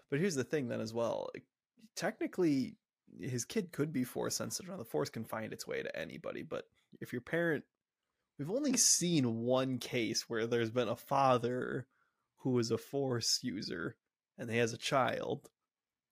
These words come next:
who's also a Force user. Like, I don't think we've ever seen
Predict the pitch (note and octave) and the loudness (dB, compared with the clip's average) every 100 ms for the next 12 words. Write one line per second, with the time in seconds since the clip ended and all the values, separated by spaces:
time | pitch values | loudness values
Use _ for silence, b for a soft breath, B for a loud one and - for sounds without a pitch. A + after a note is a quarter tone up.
0 | _ B2 B2+ B2+ - - - - - D2 | _ 0 2 2 0 -4 -6 -8 -8 -10
1 | - - - - A#2+ - _ _ _ _ | -10 -12 -12 -6 -6 -6 _ _ _ _
2 | _ _ _ _ _ - C#3 B3 - A3+ | _ _ _ _ _ -4 -2 0 0 2
3 | B3 C#3 A#2 C3 C3 - - B2+ B2 A#2 | 2 4 4 4 4 4 4 4 2 2
4 | A2 A2+ | 2 -2